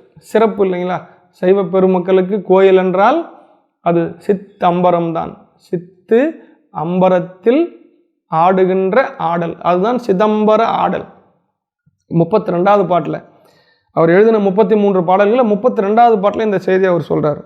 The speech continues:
"ஒரு பொருளில், ஒரு பொருள் விரிவாலே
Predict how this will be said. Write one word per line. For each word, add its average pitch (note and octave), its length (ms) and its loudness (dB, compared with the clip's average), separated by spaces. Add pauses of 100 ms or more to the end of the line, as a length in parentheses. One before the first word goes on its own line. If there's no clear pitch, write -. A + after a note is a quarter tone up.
"ஒரு G3+ 580 2
பொருளில், G3+ 640 4
ஒரு G3 380 2
பொருள் F#3+ 600 0 (480)
விரிவாலே G3 840 2